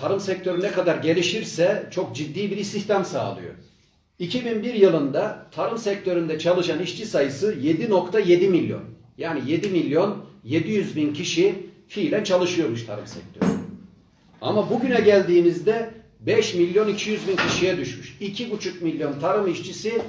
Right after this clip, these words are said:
yok. Ne ekiyorsun ki zaten? Hep dışarıdan aldığın için neticede ya bu insanlar nerede?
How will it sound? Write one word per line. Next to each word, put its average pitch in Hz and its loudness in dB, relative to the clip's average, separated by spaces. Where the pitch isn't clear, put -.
yok. 180 6
Ne 123 -6
ekiyorsun 240 -2
ki 208 -8
zaten? 113 -8
Hep 208 -4
dışarıdan 190 2
aldığın 190 4
için - -4
neticede 156 0
ya - -14
bu 180 -4
insanlar 226 0
nerede? - 2